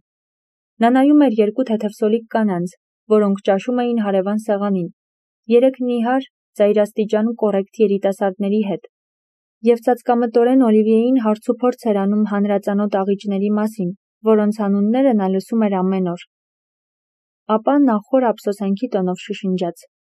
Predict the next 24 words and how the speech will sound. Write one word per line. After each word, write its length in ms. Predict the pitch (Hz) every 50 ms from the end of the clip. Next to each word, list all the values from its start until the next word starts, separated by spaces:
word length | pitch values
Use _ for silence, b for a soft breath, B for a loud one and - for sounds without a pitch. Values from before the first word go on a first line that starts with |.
| _ _ _ _ _ _ _ _ _ _ _ _ _ _ _ _ -
«Դուք 160 | - 220 226 202 -
բախտավոր 540 | 226 220 220 - - 220 208 226 262 277 269
եք, 120 | 254 - - 233
որ 160 | 240 254 247
ամուրի 300 | 247 247 254 247 254 262 233 202
եք 100 | 208 - 202
մնացել։ 480 | 190 185 180 180 - - 185 - 185 - _ _ _ _ _ _ _ _ _ _ _ _ _ _ _ _ -
Դուք 160 | 220 214 214 - - - 190
կարող 260 | 190 202 208 202 202
եք 140 | 196 - 190
այնքան 420 | 185 185 180 - 247 269 285 285 240
բաներ 340 | 233 220 220 220 226 220 220 208
անել 260 | 202 196 196 190 190 190 185
և 80 | 185 - -
տեսնել»։ 420 | 190 185 - - 208 190 185 185 185 _ _ _ _ _ _ _ _ _ _ _ _ _ _ _ _ _ _ _ _ _ _ - -
Բայց 220 | 247 254 254 - 254
նկարիչը 520 | 247 240 - 240 240 269 269 - 247 220 214
լրջորեն 460 | 208 208 - 233 220 233 247 262 240 214
առարկեց, 520 | 214 214 208 - - 196 185 180 - - _ _ _ _ _ _ _ _ _ _ _ - 220
և 140 | 233 233 247
նման 320 | 254 254 254 262 269 269 262
նրանց, 340 | 262 262 262 269 262 262 - - - -
որոնց 360 | 208 202 190 190 196 196 -
մի 120 | 214 202